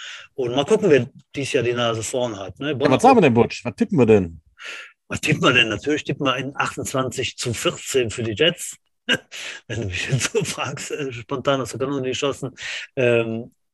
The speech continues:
Speaker 1: die Bonner haben auch ihr erstes Spiel gewonnen gegen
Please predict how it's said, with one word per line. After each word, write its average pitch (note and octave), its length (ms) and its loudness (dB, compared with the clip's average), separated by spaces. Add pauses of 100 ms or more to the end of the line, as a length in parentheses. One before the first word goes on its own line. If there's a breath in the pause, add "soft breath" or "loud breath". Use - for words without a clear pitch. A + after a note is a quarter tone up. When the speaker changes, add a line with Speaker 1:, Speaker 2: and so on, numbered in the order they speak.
(680)
Speaker 1:
die A2 160 -2
Bonner B2+ 280 0
haben D#3 200 0
auch C3 180 -4
ihr C3+ 140 0 (100)
erstes D3+ 340 -2
Spiel E3+ 240 -6
gewonnen F3 540 -4
gegen D3 720 -6